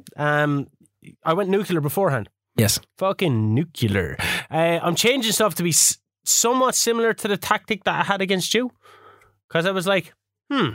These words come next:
Speaker 1: I drew one all against, uh, Real Madrid." Then I realised you were shite. But, you know.
Speaker 2: <laughs> Fuck.
Speaker 1: But I, I, I, I go, "You know what? Fuck it. I'm going with a high line. I'm closing down motherfuckers." Kind of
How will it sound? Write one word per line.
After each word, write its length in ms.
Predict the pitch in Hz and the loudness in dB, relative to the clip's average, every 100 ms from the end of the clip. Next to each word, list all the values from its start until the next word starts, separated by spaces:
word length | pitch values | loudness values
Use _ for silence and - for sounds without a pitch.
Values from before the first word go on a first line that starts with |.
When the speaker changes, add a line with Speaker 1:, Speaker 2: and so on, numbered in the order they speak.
| 104 | -4
Speaker 1:
I 80 | 156 | -2
drew 180 | 185 | 0
one 200 | 190 196 | 0 2
all 160 | 202 208 | 2 0
against, 420 | 180 185 - - | 0 0 0 0
uh, 220 | 165 156 151 | 0 0 2
Real 200 | 185 170 | 0 0
Madrid." 340 | 139 190 147 | 0 -2 0
Then 120 | 151 | 0
I 20 | 160 | 0
realised 340 | 143 139 104 | 0 -2 -4
you 60 | 101 | -2
were 40 | |
shite. 420 | - 139 123 - - | -2 0 0 -2 -4
But, 340 | 120 107 - | 0 0 0
you 100 | 151 | 0
know. 80 | 127 | 0
Speaker 2:
<laughs> 60 | - 427 - - 381 349 - _ _ _ - | -2 -4 -4 -4 -2 -2 -6 _ _ _ -20
Fuck. 420 | - - 269 277 | -16 -6 -4 -2
Speaker 1:
But 120 | 208 208 | -2 0
I, 140 | 190 | 0
I, 340 | 175 175 196 202 | 0 0 0 0
I, 160 | 190 165 - | -2 -2 -4
I 80 | 180 | 0
go, 180 | 220 | 2
"You 140 | 202 220 | 2 2
know 80 | 277 | 4
what? 280 | 254 226 | 4 2
Fuck 320 | - 233 214 165 | -2 0 0 -2
it. 100 | - | -2
I'm 100 | 170 | 0
going 200 | 185 180 | 2 2
with 100 | 156 | 0
a 60 | 113 | -2
high 240 | 185 233 | 0 0
line. 400 | 220 185 175 160 _ - | 2 2 0 -2 _ -4
I'm 100 | 113 | -2
closing 440 | - 196 214 220 | 0 0 2 2
down 140 | 214 208 | 0 2
motherfuckers." 760 | 202 165 190 175 185 143 - | 0 0 -2 0 0 -2 -4
Kind 180 | 180 175 | -2 -2
of 140 | 135 | -2